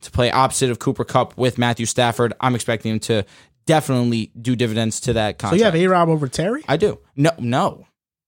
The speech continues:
Speaker 1: not at all.
Speaker 2: Who did you have A-Rob over?
Speaker 1: I have A-Rob over D J, uh, D J Moore and A J Brown.
Speaker 2: Wow.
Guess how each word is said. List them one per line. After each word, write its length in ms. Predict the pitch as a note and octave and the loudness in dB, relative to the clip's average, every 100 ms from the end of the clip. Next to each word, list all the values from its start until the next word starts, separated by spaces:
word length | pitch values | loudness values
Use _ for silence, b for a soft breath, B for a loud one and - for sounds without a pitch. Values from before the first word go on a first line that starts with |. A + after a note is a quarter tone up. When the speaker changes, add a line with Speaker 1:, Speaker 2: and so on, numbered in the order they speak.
| _ _ _ | _ _ _
Speaker 1:
not 200 | G#2+ B2+ | -4 -2
at 80 | A#2+ | 0
all. 320 | A2+ C3 - _ _ | 0 -2 -4 _ _
Speaker 2:
Who 120 | F#3 | -2
did 60 | G3+ | 0
you 60 | |
have 140 | G#3 F#3 | 2 2
A-Rob 320 | F#3 D#3 C#3 | 2 2 2
over? 300 | B2+ A2 G2+ - | 0 -4 -8 -6
Speaker 1:
I 100 | B2 | -2
have 180 | D#3+ | 0
A-Rob 540 | C3 C3 C3+ C3+ C3 G#2+ | 0 2 4 4 2 -2
over 500 | - B2 A2+ A#2+ A2+ | -2 0 2 2 0
D 260 | - G#2 B2 | -4 -4 -4
J, 200 | A#2+ B2+ | -2 0
uh, 400 | B2 A#2+ A2+ A2 A#2 | 2 2 2 0 -2
D 140 | B2+ | -2
J 100 | C3 | 2
Moore 260 | C3+ C3 B2+ | 2 4 2
and 140 | A#2+ | 2
A 140 | A2+ A#2 | 0 -2
J 100 | A2 | -2
Brown. 360 | G2+ F2 E2 - _ _ | -4 -6 -10 -16 _ _
Speaker 2:
Wow. 360 | A#2 A2 G#2 | -12 -10 -10